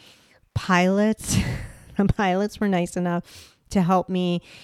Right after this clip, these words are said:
take everything over to the new jet because we could not use that jet. It had too many mechanical issues. Luckily, there was another jet we could use on the tarmac, and we had to take everything, all the catering, all the alcohol,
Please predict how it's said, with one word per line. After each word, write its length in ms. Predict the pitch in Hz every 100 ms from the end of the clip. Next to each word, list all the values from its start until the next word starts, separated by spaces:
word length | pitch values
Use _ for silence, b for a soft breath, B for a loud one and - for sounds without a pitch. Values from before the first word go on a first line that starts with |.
| B B
take 280 | - 185 -
everything 420 | 202 185 202 202 196
over 300 | 175 170 180
to 180 | -
the 80 | 170
new 220 | 170 165
jet 480 | 180 165 151 180 190
because 320 | 175 165 156
we 140 | - 165
could 360 | - - 175
not 280 | 170 175 180
use 520 | 175 170 160 160 175 b b b b -
that 240 | 160 -
jet. 340 | - 151 160 -
It 140 | 165
had 420 | 151 160 160 147 -
too 140 | - 185
many 220 | 175 180
mechanical 540 | 180 - 170 170 185
issues. 500 | - 156 170 165 165 b b b b _
Luckily, 460 | 180 175 190 202 190
there 160 | 185 170
was 400 | 170 165 - -
another 340 | 175 170 185 175
jet 240 | 175 170
we 100 | 175
could 240 | - 156
use 320 | 165 170 170 -
on 180 | 170 175
the 80 | 180
tarmac, 760 | - 170 170 170 170 170 - B B B B B
and 220 | 185 170
we 80 | 165
had 280 | 156 170 165
to 60 |
take 460 | - 170 165 156 - _ _ _ -
everything, 460 | 180 165 156 160
all 120 | 156
the 80 | 151
catering, 500 | - 202 196 190 185
all 120 | 165
the 160 | 156 -
alcohol, 720 | 180 - 180 180 175 175 170